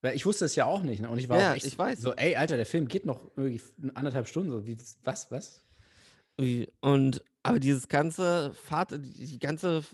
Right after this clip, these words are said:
Speaker 2: der Vater, Vater-Sohn-Parallelismus und sowas hat dich kalt gelassen.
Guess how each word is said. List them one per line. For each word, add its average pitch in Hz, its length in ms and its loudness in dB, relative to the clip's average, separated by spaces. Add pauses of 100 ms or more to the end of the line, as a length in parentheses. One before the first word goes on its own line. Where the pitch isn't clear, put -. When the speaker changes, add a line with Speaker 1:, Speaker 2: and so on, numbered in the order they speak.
(220)
Speaker 2:
der 127 100 -4
Vater, 151 280 -4
Vater-Sohn-Parallelismus 185 1300 0
und 170 120 -4
sowas 175 320 -2 (200)
hat 175 200 -2
dich 170 120 -6
kalt 175 280 2
gelassen. 127 400 -2